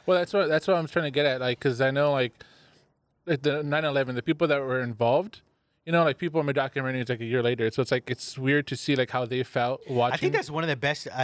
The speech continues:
Speaker 2: that's, this, this is a side note, but I think that's one of the best documentaries ever fucking made.
Speaker 1: Loose
Speaker 2: Is that,
Speaker 1: Change?
Speaker 2: that, that, <laughs> yeah, Loose Change. Uh, the C B S documentary, it was, like, a T-,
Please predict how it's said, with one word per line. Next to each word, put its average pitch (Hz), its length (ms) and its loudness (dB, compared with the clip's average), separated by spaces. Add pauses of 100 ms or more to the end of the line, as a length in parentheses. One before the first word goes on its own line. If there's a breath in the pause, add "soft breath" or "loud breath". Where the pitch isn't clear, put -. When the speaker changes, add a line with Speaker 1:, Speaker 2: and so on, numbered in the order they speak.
(180)
Speaker 2:
that's, 131 220 -6
this, - 180 -10
this 139 140 -10
is 143 60 -8
a 123 40 -8
side 123 240 -4
note, 113 100 -8
but 113 80 -4
I 131 80 -2
think 170 160 -12
that's 175 160 -6
one 139 140 -8
of 139 40 -6
the 123 60 -2
best 135 340 -4
documentaries 120 520 -6
ever 113 280 -10
fucking 110 380 -12
made. 92 280 -16 (280 loud breath)
Speaker 1:
Loose 139 140 2
Speaker 2:
Is 117 80 0
that, 143 80 2
Speaker 1:
Change? 175 340 -6
Speaker 2:
that, 117 300 -2 (100)
that, 123 280 -2 (140)
<laughs> - 160 -2
yeah, 127 280 0
Loose 110 180 -8
Change. - 160 -8 (420 loud breath)
Uh, 147 300 0
the 135 160 -4
C - 240 0
B 170 160 2
S 170 140 -2
documentary, 175 720 -4
it 147 60 0
was, 151 100 2
like, 135 100 -2
a 120 60 -4
T-, 151 320 -6